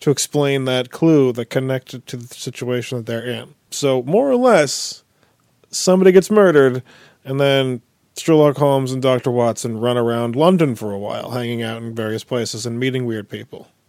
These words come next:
So it's not like a typical Holmes novel, because, I mean, the, the, the few that there are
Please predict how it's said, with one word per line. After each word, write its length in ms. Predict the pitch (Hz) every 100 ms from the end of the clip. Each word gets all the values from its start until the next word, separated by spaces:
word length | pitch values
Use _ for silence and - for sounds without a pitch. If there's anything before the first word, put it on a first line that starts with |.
| _ -
So 160 | 143 131
it's 200 | 131 165
not 220 | 170 143
like 160 | 131 110
a 60 |
typical 400 | 107 110 113 117
Holmes 260 | 113 110 113
novel, 280 | 107 107 117
because, 360 | 139 151 135
I 40 | 147
mean, 220 | 143 131
the, 160 | 143
the, 160 | 135 135
the 220 | 120 127
few 100 | 147
that 140 | 139 123
there 180 | 117
are 340 | 135 143 120